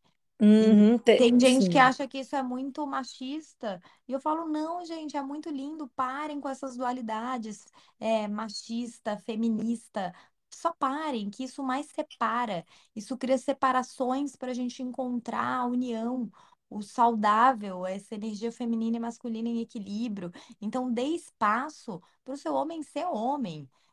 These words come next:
Speaker 1: né? E talvez ele vai ser mais espaçoso, ou talvez ele vai falar mais alto, e talvez ele tenha um pavio mais curto, isso não quer dizer que ele é tóxico, é energia masculina,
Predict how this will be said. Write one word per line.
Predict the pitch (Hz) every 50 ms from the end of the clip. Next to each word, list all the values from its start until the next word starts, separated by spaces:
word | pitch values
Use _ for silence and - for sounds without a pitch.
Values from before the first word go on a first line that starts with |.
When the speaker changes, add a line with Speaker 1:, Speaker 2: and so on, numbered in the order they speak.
| _ -
Speaker 1:
né? | 185 175 175 175 196 220 226 202 185
E | 175 175 175 180 180
talvez | - 214 214 190 190 214 226
ele | 269 254 240
vai | 214 214 220 254
ser | 247 - 254
mais | 233 226 214 214 208
espaçoso, | - - 202 196 - - 185 180 202 220 196 190
ou | 180
talvez | 175 202 180 185 196 208
ele | 214 196
vai | 190 190 190
falar | - 247 226 208 202
mais | 196 190 190 175 -
alto, | 175 - 180 196 202 202 - - 175 170 - - - _ _
e | - 196
talvez | 175 220 196 185 196 196 196 208 190 196
ele | 208 202 202 202 202
tenha | - - 208 208 214 226 220
um | 220 202
pavio | - - 214 190 180 180 208 196
mais | 190 180 180 -
curto, | - - 208 214 208 208 - 226
isso | 202 - -
não | 214 202
quer | 202 226 214
dizer | 208 196 208 202
que | 202 208
ele | 202
é | 185
tóxico, | 180 - 185 190 196 - - - - 175 - 165
é | 160 156
energia | 170 170 175 175 180 175 196 190
masculina, | 190 190 190 190 - - 180 170 175 185 202 208 190 156